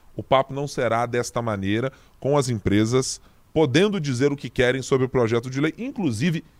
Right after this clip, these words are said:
inverdades que estão colocadas na proposta." É, Ricardo, pra começar essa conversa hoje com você,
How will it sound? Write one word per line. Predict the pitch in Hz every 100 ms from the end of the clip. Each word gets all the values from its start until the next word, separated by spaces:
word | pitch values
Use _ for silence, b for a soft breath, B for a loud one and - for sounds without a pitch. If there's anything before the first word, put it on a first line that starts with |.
| _ -
inverdades | 240 220 110 104 101 113 - - -
que | -
estão | - 113
colocadas | 113 120 - 104 107
na | 107
proposta." | 104 123 120 85 73 - - b b b b
É, | - 123 - _ _ _
Ricardo, | 120 160 175
pra | - 147
começar | - 170 160 151
essa | 139
conversa | 143 127 117 117 120
hoje | 117 110
com | 113 104
você, | 98 - 147 139